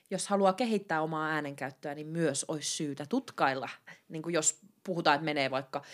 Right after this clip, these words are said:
ryhmätunnille tai, tai yksilötunnillekin, on se sitten puhe- tai lauluääntä. Mitä sä ajattelet, mitä siellä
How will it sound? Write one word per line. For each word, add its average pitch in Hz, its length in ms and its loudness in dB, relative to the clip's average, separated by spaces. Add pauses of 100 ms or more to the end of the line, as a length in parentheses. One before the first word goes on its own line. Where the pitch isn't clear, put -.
(180)
ryhmätunnille 202 880 2 (120)
tai, 220 460 4 (260)
tai 240 200 2
yksilötunnillekin, 160 1120 0
on 165 140 -4
se 175 80 -8
sitten 202 240 -6
puhe- 240 240 -2
tai 294 200 -4
lauluääntä. 170 580 -2 (200)
Mitä 254 240 0
sä 208 100 2
ajattelet, 165 420 0
mitä 294 240 0
siellä 156 320 -2